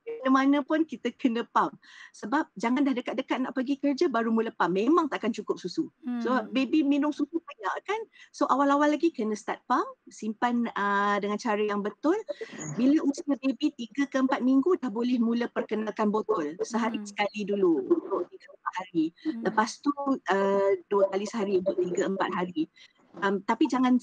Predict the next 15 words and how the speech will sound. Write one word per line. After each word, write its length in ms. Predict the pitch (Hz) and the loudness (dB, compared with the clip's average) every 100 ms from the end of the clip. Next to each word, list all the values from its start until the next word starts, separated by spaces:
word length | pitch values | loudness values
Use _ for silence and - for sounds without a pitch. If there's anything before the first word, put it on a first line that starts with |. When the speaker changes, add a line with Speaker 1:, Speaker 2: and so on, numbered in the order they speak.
| - | 0
Speaker 1:
lebih 320 | 214 214 226 | -2 0 0
awal 240 | 226 233 | 0 0
daripada 240 | 214 - 214 | -2 -2 -4
tiga 220 | - - | -4 -6
minggu. 320 | 202 196 175 | -4 0 0
Takut 320 | 165 - 165 | 0 -2 -4
ada 200 | - 180 190 | -4 -2 0
nipple 320 | 190 - 185 | -2 -6 -6
confusion 640 | 180 185 180 180 175 180 | -4 -4 -2 -2 0 0
tadi 320 | 175 170 165 220 | 0 0 2 0
ya. 80 | |
Speaker 2:
Ah. 320 | 226 214 202 190 | -2 -4 -8 -8
Speaker 1:
Dan 160 | 185 220 | -2 0
bila 220 | 220 262 | 2 2
nak 160 | 302 277 | 2 0